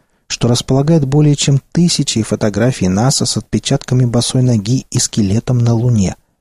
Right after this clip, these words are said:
Но примечательно, что, отказавшись комментировать это сообщение,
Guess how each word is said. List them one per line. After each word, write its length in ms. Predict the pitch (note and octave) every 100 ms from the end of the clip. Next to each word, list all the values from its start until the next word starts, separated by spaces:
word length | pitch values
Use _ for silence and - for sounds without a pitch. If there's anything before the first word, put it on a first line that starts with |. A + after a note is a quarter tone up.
| _ _ _ _ _ _ -
Но 100 | A#2+
примечательно, 720 | - G2 G2 C#3+ C#3+ G2+ F2
что, 200 | - -
отказавшись 640 | - - G2 F2+ - -
комментировать 640 | - F#2 F#2+ - F3+ F3 E3
это 160 | E3+ D#3
сообщение, 680 | - D3+ - - D3 C#3